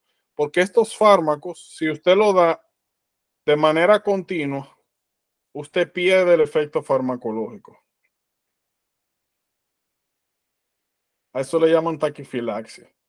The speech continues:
Ahora, esa pérdida del efecto farmacológico y transitoria, si usted suspende el medicamento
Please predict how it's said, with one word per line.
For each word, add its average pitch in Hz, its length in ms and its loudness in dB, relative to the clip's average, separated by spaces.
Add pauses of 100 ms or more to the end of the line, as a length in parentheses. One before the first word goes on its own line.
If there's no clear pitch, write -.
(640)
Ahora, 156 560 6
esa 202 420 -2
pérdida 196 580 0
del 151 100 -2
efecto 165 340 -4
farmacológico 175 720 -2
y 143 60 -10
transitoria, 135 720 -2
si 135 60 -8
usted 151 180 0
suspende 208 540 -2
el 214 60 0
medicamento 208 800 0